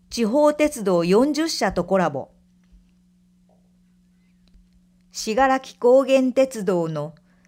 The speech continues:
鉄印帳の写真があり、桃鉄印は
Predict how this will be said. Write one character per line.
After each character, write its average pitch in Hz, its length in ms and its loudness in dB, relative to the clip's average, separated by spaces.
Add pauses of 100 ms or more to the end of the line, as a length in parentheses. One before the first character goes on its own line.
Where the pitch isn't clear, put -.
(100)
鉄 190 360 -6
印 277 260 -2
帳 240 280 2
の 233 160 0
写 202 200 -6
真 254 360 -4
が 220 160 0
あ 196 60 -4
り、 135 180 -10 (1800)
桃 202 280 2
鉄 254 280 0
印 196 280 -2
は 160 240 -8